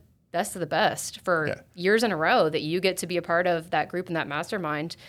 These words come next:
Speaker 1: I mean, that's, I mean, that's worth a lot of money right there.
Speaker 2: Yeah. I mean, y-, you know, just a quick funny story, and I think you'll appreciate this, is my partners, Mike and Ina,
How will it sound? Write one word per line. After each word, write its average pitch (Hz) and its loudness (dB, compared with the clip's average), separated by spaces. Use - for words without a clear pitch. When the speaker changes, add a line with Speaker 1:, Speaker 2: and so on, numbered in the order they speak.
Speaker 1:
I - -16
mean, 156 -4
that's, 165 0
I 180 -18
mean, 147 -8
that's 185 0
worth 151 -4
a 143 2
lot 165 4
of 170 0
money 165 0
right 160 2
there. 165 6
Speaker 2:
Yeah. 131 4
I 127 6
mean, 131 2
y-, - -6
you 135 0
know, 117 4
just 113 0
a 113 2
quick 107 2
funny 110 2
story, 107 4
and 101 2
I 98 2
think 95 -2
you'll 104 4
appreciate 98 0
this, 110 0
is 95 -6
my 98 2
partners, 101 4
Mike 101 2
and 98 -4
Ina, 113 0